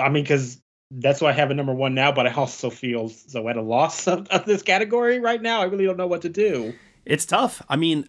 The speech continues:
Speaker 2: as I was, uh, saying earlier, it could also be Rooney Mara. Uh, and I know Claire Foy is a huge standout in the movie too, so it could be her. But I agree with what Lauren's saying, somebody from Women Talking, unless if, uh, you know, maybe Mulligan from She Said really does become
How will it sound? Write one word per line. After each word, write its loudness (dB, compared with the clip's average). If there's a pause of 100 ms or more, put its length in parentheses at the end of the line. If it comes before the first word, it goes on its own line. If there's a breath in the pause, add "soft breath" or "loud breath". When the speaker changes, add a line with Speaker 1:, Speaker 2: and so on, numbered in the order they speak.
Speaker 2:
as 0
I 4
was, 2
uh, 2
saying 2
earlier, 2
it -4
could 0
also 2
be 2
Rooney 0
Mara. 2 (500)
Uh, 2
and 0
I 2
know 2
Claire 0
Foy 0
is 2
a 0
huge -2
standout 2
in -4
the -6
movie -2
too, 2
so 0
it -2
could 0
be -2
her. 0 (400 soft breath)
But -2 (100)
I 2
agree 2
with -4
what 2
Lauren's 2
saying, 2
somebody 2
from 2
Women 2
Talking, 0
unless 0
if, 2
uh, 2 (680 soft breath)
you -4
know, 0
maybe 2
Mulligan 2
from 2
She 2
Said -2
really 2
does 2
become -2